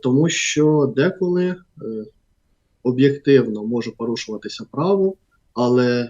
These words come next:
якихось, е, відповідальності може не наступати, наслідків, е, такої поведінки може не бути. Е, коли це може відбуватися? Наприклад, якщо особа, яка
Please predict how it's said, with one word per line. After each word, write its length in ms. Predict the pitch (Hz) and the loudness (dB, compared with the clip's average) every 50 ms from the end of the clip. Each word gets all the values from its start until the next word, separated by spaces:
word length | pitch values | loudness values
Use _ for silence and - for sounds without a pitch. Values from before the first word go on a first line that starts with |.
| 120 _ | -10 _
якихось, 840 | - 110 120 120 - - 143 131 135 123 113 - - - - - 123 117 | -8 -8 -6 -6 -2 0 0 0 0 -2 -6 -6 -8 -10 -8 -6 -4 -4
е, 180 | 113 113 113 | -2 -2 -2
відповідальності 920 | 110 110 120 127 127 - 131 127 127 123 135 151 175 185 170 - - - 160 | -4 -2 -4 -4 -2 2 4 4 4 4 2 -2 -2 -2 -6 -8 -6 -4 -2
може 220 | 160 156 151 151 | 0 0 0 -2
не 120 | 147 147 | -4 -4
наступати, 600 | 143 143 135 - - 131 135 135 139 139 135 123 113 | -4 -6 -6 -6 -6 -6 -4 -2 -4 -4 -4 -6 -8
наслідків, 680 | 110 117 127 131 - 151 147 - _ 143 131 131 131 - - | -6 -6 -6 -6 -6 -8 -10 -2 _ 0 0 0 -2 -6 -4
е, 200 | 123 123 123 120 | -4 -4 -4 -4
такої 340 | 120 - 123 127 135 123 123 | -6 -8 -6 -4 -4 -4 -4
поведінки 600 | 123 - 120 123 120 120 127 127 120 - - 113 | -4 -4 -4 -4 -4 -2 -4 -4 -6 -6 -10 -10
може 260 | 113 113 110 113 113 | -10 -8 -8 -8 -8
не 120 | 113 117 | -8 -10
бути. 360 | 110 113 113 110 110 - - 101 - _ _ _ _ _ _ _ | -10 -10 -12 -12 -12 -14 -18 -18 -18 _ _ _ _ _ _ _
Е, 200 | 110 117 120 113 - - | -6 -6 -4 -6 -2 0
коли 200 | 135 151 196 208 | 4 4 4 4
це 140 | - 151 | 4 2
може 240 | 127 139 147 143 135 | 2 2 2 4 2
відбуватися? 640 | 131 127 117 117 113 113 107 - - - - - 113 | 2 0 -2 -6 -8 -8 -8 -8 -10 -16 -14 -10 -10
Наприклад, 400 | 120 127 165 185 196 - 190 185 - | -8 -4 -4 -4 -2 -2 -6 -2 -2
якщо 560 | 131 127 - - - - 127 123 120 120 113 | -4 -4 -4 -6 -2 0 0 0 0 -2 -2
особа, 460 | 104 - - - 156 175 185 185 180 | -4 -6 -6 -4 -4 -4 -2 -2 -4
яка 460 | 170 165 165 - 165 160 156 160 160 | -6 -6 -8 -8 -4 -2 -2 -2 -2